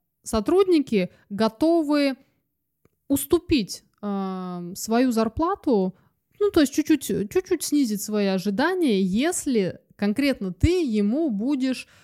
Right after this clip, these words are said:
в чём-то интересен, и он увидит помимо, ну, финансовой какую-то иную выгоду, исходящую от тебя. Например, у меня была situation. Ам, мне нужен был сотрудник, вот,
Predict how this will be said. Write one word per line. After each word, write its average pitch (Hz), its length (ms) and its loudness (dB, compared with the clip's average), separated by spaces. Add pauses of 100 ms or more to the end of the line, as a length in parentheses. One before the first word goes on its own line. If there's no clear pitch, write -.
(120)
в - 120 -20
чём-то 285 440 0
интересен, 233 960 0
и 220 260 -2
он 233 420 2
увидит 233 600 0
помимо, 208 880 2
ну, 196 160 -2
финансовой 226 720 -2
какую-то 254 720 -2 (180)
иную 226 360 0
выгоду, 214 600 0
исходящую 202 880 -2
от 196 140 -10
тебя. 156 340 -8 (680)
Например, 269 480 2
у 185 60 -6
меня 285 360 2
была 247 580 0
situation. 190 800 -2 (320)
Ам, 175 1080 -8
мне 294 220 2
нужен 339 200 4
был 269 120 0
сотрудник, 202 560 0 (360)
вот, 226 440 2